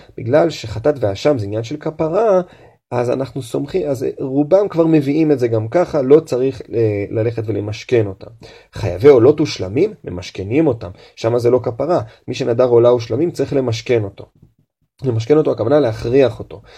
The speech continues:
עוד רגע נראה בדיוק איך. הנה, עכשיו נראה. "אף על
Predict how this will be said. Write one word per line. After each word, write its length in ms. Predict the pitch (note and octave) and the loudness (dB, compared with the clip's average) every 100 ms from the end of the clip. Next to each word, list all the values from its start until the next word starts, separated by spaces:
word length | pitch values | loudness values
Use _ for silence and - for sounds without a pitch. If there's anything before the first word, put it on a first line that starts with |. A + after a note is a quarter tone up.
| - _ | -20 _
עוד 180 | A#2 C3 | -4 -2
רגע 160 | C#3 | 0
נראה 320 | C#3+ D3 G3 | -2 0 2
בדיוק 420 | E3 A#2+ A#2 B2+ G2+ | 2 0 -2 -2 -4
איך. 300 | F#2+ - _ _ _ _ _ A2 | -8 -12 _ _ _ _ _ -8
הנה, 160 | A2 | -8
עכשיו 300 | - A2+ C3+ | -8 0 2
נראה. 200 | A#2 G2+ - _ - - - | 2 -6 -12 _ -20 -20 -2
"אף 280 | D3 D#3+ - | 2 2 2
על 200 | A2 | -2